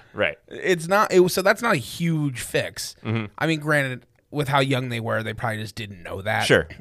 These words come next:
Speaker 2: I,
Speaker 1: Yeah.
Speaker 2: but, uh, like, just, like, hearing that, I'm like, "That's" <laughs>
Speaker 1: Yeah, no, it's, it's wild.
Speaker 2: That's not, like, that hard. I mean, whatever. It
Speaker 1: I
Speaker 2: did end
Speaker 1: gotcha.
Speaker 2: up creating a unique sound
Speaker 1: Sure.
Speaker 2: and,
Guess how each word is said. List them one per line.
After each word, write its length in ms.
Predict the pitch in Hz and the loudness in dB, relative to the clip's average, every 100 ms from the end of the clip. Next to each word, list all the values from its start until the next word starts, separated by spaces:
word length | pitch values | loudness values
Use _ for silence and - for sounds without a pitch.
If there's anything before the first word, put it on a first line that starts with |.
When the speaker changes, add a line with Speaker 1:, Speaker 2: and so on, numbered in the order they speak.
| - | -6
Speaker 2:
I, 160 | 123 - | -6 -2
Speaker 1:
Yeah. 220 | 92 - - - - _ - | -2 -2 -6 -20 -20 _ -2
Speaker 2:
but, 60 | |
uh, 40 | 165 | 2
like, 180 | 180 156 | 2 0
just, 240 | 175 151 | -4 -6
like, 320 | 143 127 151 | -10 -4 -4
hearing 380 | 123 185 202 165 | -2 2 4 4
that, 140 | 127 120 | 0 -2
I'm 120 | 131 | -4
like, 240 | 139 - | -6 -8
"That's" 400 | - 233 - 165 156 135 - - - | -10 -10 -10 -6 -2 -2 -4 -8 -8
<laughs> 420 | - _ _ _ | -8 _ _ _
Speaker 1:
Yeah, 200 | 139 180 - | 2 2 2
no, 220 | 117 127 | 0 0
it's, 240 | 92 - 92 | 0 -6 -10
it's 140 | 90 | -6
wild. 200 | 82 76 - | -4 -4 -2
Speaker 2:
That's 220 | 190 - | -4 2
not, 220 | 247 - | 2 4
like, 280 | 202 180 - _ - - - - - | 4 2 -2 _ -20 -20 -20 -20 -2
that 260 | 175 175 156 | 2 4 4
hard. 120 | 170 | 2
I 80 | 170 | 4
mean, 100 | 175 | 4
whatever. 340 | 170 120 87 - | 4 2 -2 -4
It 180 | 151 143 | -2 6
Speaker 1:
I 100 | 156 | 8
Speaker 2:
did 100 | - | 8
end 80 | 175 | 6
Speaker 1:
gotcha. 140 | 156 | 4
Speaker 2:
up 160 | 131 - | 0 -10
creating 500 | - 147 139 143 135 | -4 0 2 0 -2
a 40 | |
unique 420 | 131 123 123 123 - | -4 -4 -4 -6 -6
sound 340 | 127 120 120 | -2 0 2
Speaker 1:
Sure. 100 | 127 | 2
Speaker 2:
and, 340 | 123 117 101 | 2 -2 -8